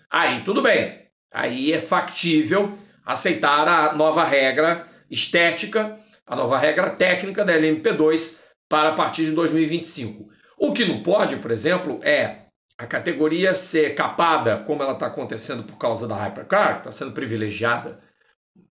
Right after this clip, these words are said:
de uma certa forma, com alguma razão, para atrair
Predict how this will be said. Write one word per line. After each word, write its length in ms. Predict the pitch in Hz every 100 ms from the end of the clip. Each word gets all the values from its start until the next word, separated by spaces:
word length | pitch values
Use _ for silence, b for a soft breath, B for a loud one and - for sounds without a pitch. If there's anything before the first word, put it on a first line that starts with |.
| _ -
de 140 | 101
uma 140 | 107
certa 280 | 104 - -
forma, 240 | - 120 104
com 80 |
alguma 240 | 120 107 104
razão, 520 | 104 101 147 131 - B B B -
para 280 | 170 156 139
atrair 560 | 143 131 117 110 104